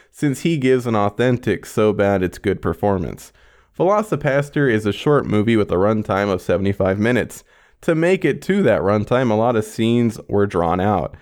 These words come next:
Constant repetition doesn't make something funny on its own. What's being repeated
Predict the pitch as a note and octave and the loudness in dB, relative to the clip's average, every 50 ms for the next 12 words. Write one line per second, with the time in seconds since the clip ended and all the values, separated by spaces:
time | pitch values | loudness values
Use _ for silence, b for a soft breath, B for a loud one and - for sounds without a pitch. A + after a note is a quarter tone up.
0 | b b b b b b - D#3+ D#3+ E3 D#3+ D#3 - E3 D#3 C#3+ G#2+ C3 C#3 C#3 | b b b b b b -4 -2 -2 0 -2 -2 -2 -2 -2 0 0 0 0 -2
1 | C#3 B2+ - D#3+ D#3+ D#3+ - D#3+ D#3 D#3+ C3+ G#2 G2+ G2+ A2+ D#2 F#2+ G2 G2+ G2 | -4 -4 -2 -2 -2 0 0 0 0 2 2 0 0 0 0 0 0 0 0 0
2 | - - G#2+ G2 - - G2+ G2+ - - A2 G#2 G2 F#2+ G2 G#2 G2+ - - - | -2 -2 -2 -2 0 0 -2 -2 -2 -2 -2 0 0 0 0 0 -2 -2 -4 -2
3 | E2 F2+ F#2 - - - B2+ C3 A#2+ F#2+ D#2 - b b b b b b b b | 0 0 -2 -2 0 0 0 2 0 0 -2 -6 b b b b b b b b
4 | - D3 D#3+ D#3 D3+ - D#3 E3+ F3 D#3+ C#3+ B2 - - E3 E3 D3 C#3+ C#3+ D3+ | -2 0 0 0 0 0 2 2 2 2 0 -2 0 0 0 2 2 2 2 2
5 | D3+ D3+ D3 | 0 -2 -6